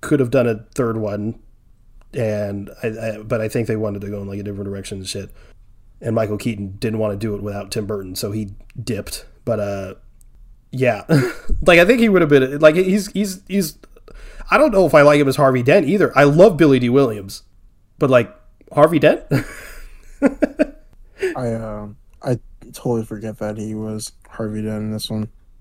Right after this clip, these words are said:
Speaker 1: Yeah, 'cause it's just this one. <laughs> It's just this one, and he's gone. <laughs>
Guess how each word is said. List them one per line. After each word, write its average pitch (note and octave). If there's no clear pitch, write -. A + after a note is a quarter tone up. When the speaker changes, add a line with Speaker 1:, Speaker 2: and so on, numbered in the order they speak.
Speaker 1:
Yeah, A#2
'cause E3
it's D#3
just B2+
this B2+
one. F#2+
<laughs> -
It's -
just C#3
this E3+
one, C3
and B2+
he's A2
gone. A2
<laughs> -